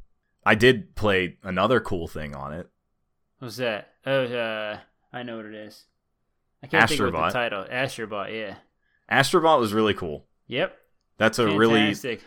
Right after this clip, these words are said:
Speaker 1: that's a really cool little thing.
Speaker 2: Ray
Speaker 1: That's
Speaker 2: traced Mario game?
Speaker 1: Yeah, it
Speaker 2: That was
Speaker 1: looked
Speaker 2: what the
Speaker 1: amazing.
Speaker 2: episode of, that was what our episode was
Speaker 1: For
Speaker 2: called.
Speaker 1: Ratchet.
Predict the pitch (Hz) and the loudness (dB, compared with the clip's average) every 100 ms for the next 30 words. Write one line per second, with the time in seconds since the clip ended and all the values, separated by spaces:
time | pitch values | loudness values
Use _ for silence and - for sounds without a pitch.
0 | - - 110 113 98 101 107 107 104 - | -14 -4 0 2 2 2 2 2 -2 -2
1 | 104 101 95 90 - _ _ _ _ _ | -2 0 -2 -6 -10 _ _ _ _ _
2 | _ _ _ 101 104 101 95 95 92 - | _ _ _ -2 2 2 2 -2 -6 -2
3 | 98 87 85 82 80 131 156 - 175 160 | 0 0 -4 -10 -4 2 2 4 4 4
4 | - 156 160 175 175 185 185 165 _ _ | 2 2 4 2 0 -4 -6 -10 _ _
5 | _ _ _ _ _ _ - 113 202 226 | _ _ _ _ _ _ 0 8 8 8
6 | 85 107 160 160 170 147 143 196 175 143 | 4 4 6 6 6 4 2 2 -2 -2
7 | 127 117 120 143 143 135 135 120 117 117 | -2 -6 -8 -4 -4 -2 -2 -2 -4 -8
8 | - 117 107 110 107 107 - - 104 90 | -6 -4 -4 -6 -6 -8 -10 -4 -4 0
9 | 85 85 82 82 - | 0 0 -4 -8 -8